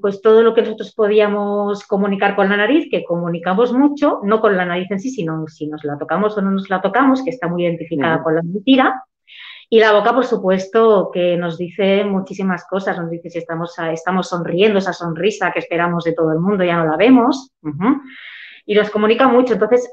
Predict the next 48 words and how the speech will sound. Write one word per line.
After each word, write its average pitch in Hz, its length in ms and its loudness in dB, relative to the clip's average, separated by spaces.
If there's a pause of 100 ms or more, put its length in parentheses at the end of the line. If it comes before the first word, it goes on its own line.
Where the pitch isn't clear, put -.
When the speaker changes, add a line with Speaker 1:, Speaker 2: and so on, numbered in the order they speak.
Speaker 1:
ahora 247 320 2
todo 254 280 6
queda 302 300 4
aquí, 277 460 -4 (180)
en 262 160 4
la 247 100 4
parte 262 320 0
de 214 120 2
los 196 400 -2
ojos, 294 520 -2 (440)
de 233 60 6
las 208 240 2
cejas 269 480 -2 (180)
y 262 160 4
de 277 100 4
la 185 220 2
mirada. 170 680 -2
Así 196 240 -4
que 220 80 0
tenemos 240 520 -2
que 190 140 -2
poner 190 260 -2
mucho 214 280 -2
énfasis 180 540 -4
a 190 100 2
ello, 269 540 2 (560)
saber 208 500 2
qué 214 80 4
es 214 80 0
lo 233 100 2
que 226 60 0
estamos 220 360 0
transmitiendo 202 540 -2
con 226 160 2
ellos, 262 200 2
porque 180 220 -4
nos 165 140 -4
van 180 180 -4
a 185 80 -2
conocer 180 360 -6
por 214 140 4
esto, 370 540 0 (480)
y 254 140 2
después 294 440 2
apoyarnos, 247 760 2
obviamente, 226 640 0
de 180 220 0
los 165 420 -2